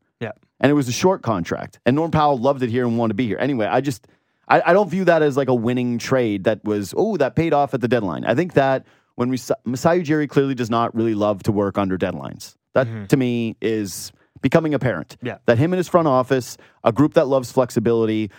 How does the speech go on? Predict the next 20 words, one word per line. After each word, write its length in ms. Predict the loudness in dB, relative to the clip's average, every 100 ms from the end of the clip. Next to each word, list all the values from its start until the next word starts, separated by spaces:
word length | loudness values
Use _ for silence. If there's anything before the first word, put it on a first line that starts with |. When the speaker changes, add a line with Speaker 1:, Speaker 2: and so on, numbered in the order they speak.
| _ _
Speaker 2:
a 140 | -2 0
group 300 | 0 2 2
that 180 | 2
really 180 | 0 0
loves 220 | 0 -2
to 60 | -2
win 160 | -2 -2
a 40 |
trade, 520 | 0 0 2 0 -2 -2
and 560 | -2 -2 -4 -6 -10 -20 _ _ _ _ _ _ _ _ _ _
make 200 | -2 0
a 40 | 0
big 160 | 0
splash, 400 | 0 2 2 0
doesn't 200 | -2 0
wanna 180 | -2 -2
do 180 | 0 0
it 100 | 0
under 400 | 0 2 2 0
duress. 560 | 0 -2 -2 -4 -12 -18